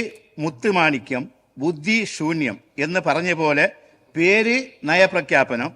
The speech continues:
പക്ഷേ ഒരു നയവും ആ പ്രസംഗത്തിലില്ല സർ. സർ, നിങ്ങൾ എഴുതി കൊടുത്തത് വള്ളി പുള്ളി തെറ്റിക്കാതെ കുത്തും കോമയും ഒഴിവാക്കാതെ ആ പ്രസംഗം മുഴുവൻ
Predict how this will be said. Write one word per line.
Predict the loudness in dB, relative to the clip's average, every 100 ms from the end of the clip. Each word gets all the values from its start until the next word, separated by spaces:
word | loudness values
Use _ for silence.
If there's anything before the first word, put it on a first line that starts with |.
| -8
പക്ഷേ | -6 -2 -2 -2 _ _ -4
ഒരു | -2 0
നയവും | 0 0 -2 -6 -14 _ _ -6
ആ | -6
പ്രസംഗത്തിലില്ല | -6 -6 -6 -6 -6 -10 -12 -14
സർ. | -16 -18 _ _ _ _ _ _ _ -2
സർ, | -2 -2 -8 _ _ _ -6
നിങ്ങൾ | -2 -2
എഴുതി | 0 0 -2 -2
കൊടുത്തത് | 0 0 0 0 2 0 0 0
വള്ളി | 2 0 2
പുള്ളി | 0 0 -4
തെറ്റിക്കാതെ | -6 -4 4 6 6 4 0 _ _ _ -6
കുത്തും | -6 -2 -2 0 0
കോമയും | 0 0 -2 -4 -4 -4
ഒഴിവാക്കാതെ | 0 0 2 2 2 2 -2 -10 _ _ 0
ആ | 0
പ്രസംഗം | 0 -2 -2 0 0 -2
മുഴുവൻ | -4 -2 0 0